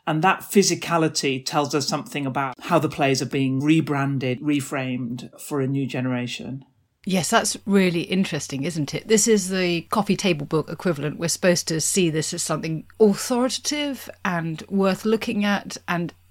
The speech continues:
Speaker 2: establishing a sort of mark.
Speaker 1: I think that's right. It most certainly is a book that you would need to consult on a table with good light. It's quite small print. It is prepared for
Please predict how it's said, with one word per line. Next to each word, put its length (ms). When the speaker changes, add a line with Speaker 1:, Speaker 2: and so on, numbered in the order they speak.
Speaker 2:
establishing 640
a 40
sort 200
of 120
mark. 640
Speaker 1:
I 100
think 180
that's 280
right. 420
It 180
most 260
certainly 480
is 140
a 40
book 340
that 100
you 160
would 160
need 300
to 100
consult 800
on 160
a 80
table 680
with 260
good 180
light. 580
It's 340
quite 240
small 280
print. 520
It 380
is 320
prepared 840
for 760